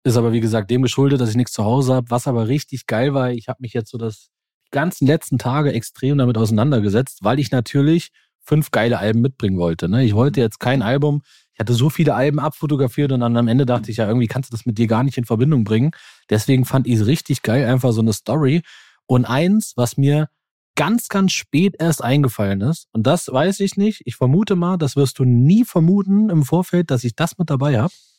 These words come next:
Speaker 2: Okay.
Speaker 1: Weiß ich gar nicht, ob du mich mit dem Rapper in Verbindung bringen würdest. Ist aber tatsächlich, wenn ich so an mich zurückdenke, von der Musik, die ich gehört hab, eins der ersten Deutschrap-Alben, Musiker, Lieder. Und witzigerweise,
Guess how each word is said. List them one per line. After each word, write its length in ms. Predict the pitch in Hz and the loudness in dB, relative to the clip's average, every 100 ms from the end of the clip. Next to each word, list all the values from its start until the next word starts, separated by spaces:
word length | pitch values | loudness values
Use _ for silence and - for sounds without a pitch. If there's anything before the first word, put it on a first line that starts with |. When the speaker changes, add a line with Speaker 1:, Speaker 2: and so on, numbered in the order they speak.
| _ _ _ - | _ _ _ -8
Speaker 2:
Okay. 220 | 113 131 - | -6 -6 0
Speaker 1:
Weiß 160 | 147 | 0
ich 60 | 165 | 2
gar 140 | 165 | 0
nicht, 120 | 180 | 0
ob 80 | 151 | -2
du 80 | 160 | 0
mich 120 | 143 | 0
mit 120 | 151 131 | 0 0
dem 100 | 156 | 2
Rapper 240 | 156 151 | 2 0
in 80 | 135 | 0
Verbindung 400 | 120 131 165 113 | 0 2 2 0
bringen 240 | - 104 | -2 -4
würdest. 380 | 98 113 165 - _ _ _ - | -2 -2 -4 -8 _ _ _ -2
Ist 160 | 202 185 | -2 0
aber 200 | 170 156 | -2 0
tatsächlich, 720 | 143 - 185 - 190 202 - | -2 -4 -8 -6 -4 -6 -4
wenn 180 | 123 160 | -4 -2
ich 140 | 143 | -4
so 340 | - 151 147 160 _ _ - | -4 -2 0 -2 _ _ -4
an 180 | 113 113 | -2 2
mich 240 | 131 127 | 0 -2
zurückdenke, 1200 | - - 104 104 233 - - 120 123 143 175 214 - _ _ _ _ _ _ _ _ | -6 -2 0 0 0 -2 -6 -2 -2 -2 -2 -2 -4 _ _ _ _ _ _ _ _
von 280 | - 131 120 | -2 0 2
der 140 | 117 | 0
Musik, 480 | 117 113 120 233 - | 2 0 0 -4 -4
die 140 | 185 | -2
ich 80 | 180 | -2
gehört 420 | - 120 156 175 | 0 0 0 -2
hab, 80 | - | -8
eins 220 | 127 147 - | -2 -2 -2
der 140 | 107 | -2
ersten 260 | 151 - 123 | -2 -2 0
Deutschrap-Alben, 1200 | 135 175 - 202 - - _ _ - 135 165 196 _ | 0 0 -2 -2 -4 -20 _ _ -4 0 0 0 _
Musiker, 600 | - 151 156 185 - 185 214 _ | 0 2 2 -2 -2 -2 -4 _
Lieder. 380 | 113 170 190 233 - - | 0 2 2 0 -6 0
Und 200 | 180 175 | 0 2
witzigerweise, 800 | 185 165 139 123 180 180 208 | 0 0 0 0 0 0 -2